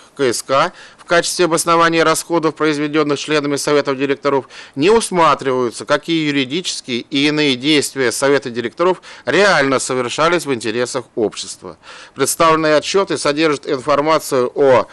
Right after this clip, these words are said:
проведенных встречах с теми или иными лицами, однако из этой информации не усматриваются интересы общества.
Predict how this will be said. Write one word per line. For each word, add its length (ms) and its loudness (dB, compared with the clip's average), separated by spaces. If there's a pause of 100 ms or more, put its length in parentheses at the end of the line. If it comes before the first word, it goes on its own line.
(300)
проведенных 580 2
встречах 480 -2
с 80 -4
теми 360 0
или 560 0
иными 680 0
лицами, 720 2 (680)
однако 540 2
из 280 2
этой 420 4
информации 600 0
не 220 4
усматриваются 1080 2
интересы 460 -2
общества. 580 -10